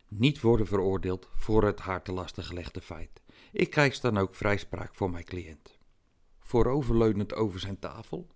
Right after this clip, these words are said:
en over zijn halve maanvormige leesbrilletje kijkend, zei de rechter met een zware basstem: "En nu het doekje in uw ogen wrijven, raadsman." De raadsman kreeg een glimlach op zijn gezicht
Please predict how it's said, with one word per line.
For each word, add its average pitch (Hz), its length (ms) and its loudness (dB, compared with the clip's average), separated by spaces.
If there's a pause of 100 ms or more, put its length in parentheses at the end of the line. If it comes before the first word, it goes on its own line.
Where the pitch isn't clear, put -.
en 104 160 -4
over 98 200 -2
zijn 98 180 -2
halve 107 360 0
maanvormige 104 920 0
leesbrilletje 107 720 0
kijkend, - 540 -6 (680)
zei 92 200 -4
de 101 120 0
rechter 104 340 0
met 101 120 -2
een 98 100 -2
zware 101 360 0
basstem: 98 640 -4 (840)
"En 92 280 -4
nu 107 340 2
het 95 260 -2
doekje 101 420 0
in 92 200 -4
uw 92 180 -6
ogen 90 480 -2
wrijven, 87 460 -4
raadsman." 82 680 -8 (960)
De 117 100 -4
raadsman 113 480 -2
kreeg 101 260 0
een 104 100 -2
glimlach 113 400 0
op 107 120 -2
zijn 101 180 -4
gezicht - 460 -8